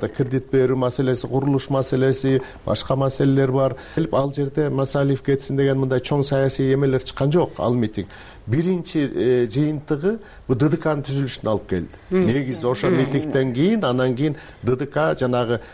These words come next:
Speaker 1: башка дагы, э, Ашардан башка дагы саясий күчтөрдү бириктирип,
Speaker 2: Бириктирди.
Speaker 1: э, демократиялык кыймыл түзүү деген ошондон кийин кетти да.
Speaker 2: Көп максаттар болгон, анан уюмдашып отуруп, сиз айткандай К Д Кга чейин жетти. К Д К түзүлдү, андан кийин көзүнчө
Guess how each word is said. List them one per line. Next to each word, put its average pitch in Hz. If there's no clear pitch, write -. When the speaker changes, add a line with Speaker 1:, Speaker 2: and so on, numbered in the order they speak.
Speaker 1:
башка -
дагы, 139
э, 117
Ашардан 135
башка 131
дагы 135
саясий 123
күчтөрдү 120
бириктирип, 120
Speaker 2:
Бириктирди. -
Speaker 1:
э, 113
демократиялык 120
кыймыл 117
түзүү 123
деген 113
ошондон 110
кийин 101
кетти 98
да. 127
Speaker 2:
Көп 240
максаттар 254
болгон, 240
анан 220
уюмдашып 240
отуруп, -
сиз -
айткандай 214
К 214
Д 185
Кга 190
чейин 180
жетти. 175
К 196
Д -
К 180
түзүлдү, 196
андан 190
кийин 180
көзүнчө 190